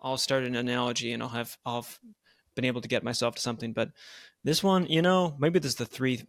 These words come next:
the problem with the three thing going on here. But we'll let that go. Okay, that's great. So the gifts of the Holy Spirit versus the charismatic gifts. Um, you could pray for both, and you ought to, as, in a sense. Um,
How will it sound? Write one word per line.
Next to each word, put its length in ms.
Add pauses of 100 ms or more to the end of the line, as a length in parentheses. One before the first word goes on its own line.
(120)
the 100
problem 220
with 80
the 80
three 220
thing 160
going 200
on 140
here. 240
But 200
we'll 120
let 140
that 120
go. 220 (160)
Okay, 240
that's 160
great. 280
So 140
the 80
gifts 320 (460)
of 100
the 60
Holy 180
Spirit 520
versus 260
the 80
charismatic 580
gifts. 340 (120)
Um, 260
you 80
could 140
pray 180
for 140
both, 340
and 80
you 80
ought 220
to, 280
as, 220 (220)
in 100
a 40
sense. 340 (320)
Um, 360